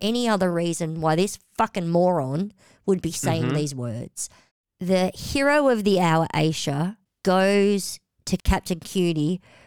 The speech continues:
Speaker 1: reiterates what just happened
Speaker 2: Yep.
Speaker 1: with Margot and Laura, and the fact that Laura is hitting on Adam and pushing his boundaries, and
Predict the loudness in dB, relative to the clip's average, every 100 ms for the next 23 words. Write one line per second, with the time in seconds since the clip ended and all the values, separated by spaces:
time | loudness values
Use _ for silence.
0 | _ 0 2 2 2 2 2 -2 -6 -8
1 | -10 _ _ _ _ -2 2 2 -2 -18
2 | _ _ -20 -12 -2 0 2 0 -2 0
3 | 0 0 -2 -2 -6 -10 -16 -6 -4 -4
4 | _ _ _ _ -4 0 4 2 0 -4
5 | -16 -6 0 2 2 2 2 2 0 -2
6 | -2 0 0 -2 -8 -12 -4 0 2 2
7 | 2 0 -6 -18 _ -4 -2 0 -2 -4
8 | -6 -6 -2 -2 -2 -6 -12 -12 _ _
9 | _ -2 0 2 2 2 2 0 -4 _
10 | _ -4 -2 0 -2 -4 -6 -12 _ _
11 | -10 -4 -2 -2 0 -2 -2 -2 -2 0
12 | 0 -2 -2 -2 0 -2 -6 _ _ -6
13 | -4 0 0 0 0 0 0 -2 -2 -2
14 | -2 -4 -10 -20 -20 _ -6 -2 -2 -4